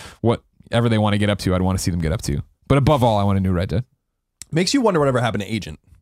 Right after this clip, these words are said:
Speaker 1: Yeah.
Speaker 2: Um, because there's always been persistent rumors that that game will reemerge.
Speaker 1: Jackie T, man, he came out and talked about it, left us hanging.
Speaker 2: And I feel like
Speaker 1: Hey, Colin.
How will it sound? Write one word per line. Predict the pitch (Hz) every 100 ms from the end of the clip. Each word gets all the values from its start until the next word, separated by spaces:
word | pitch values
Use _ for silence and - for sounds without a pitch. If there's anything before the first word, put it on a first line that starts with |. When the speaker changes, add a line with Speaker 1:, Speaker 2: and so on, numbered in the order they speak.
| _
Speaker 1:
Yeah. | 120 165 - _
Speaker 2:
Um, | - 104 104 107 143
because | 185 180
there's | 170
always | 180 269 262
been | 254
persistent | 196 - 175 143
rumors | 127 120
that | 107
that | 104 101
game | 107
will | 98
reemerge. | 92 90 85 76 67 -
Speaker 1:
Jackie | 120 - 151
T, | 139 170 156
man, | 127 123
he | 123
came | 117 127
out | 135
and | 139
talked | 147 143
about | 113 113
it, | 117 - -
left | 113 107
us | 117
hanging. | 123 123 110 _
Speaker 2:
And | - 139 135
I | 131 135
feel | 135 - 214
like | 226 190 -
Speaker 1:
Hey, | 185 165
Colin. | - - -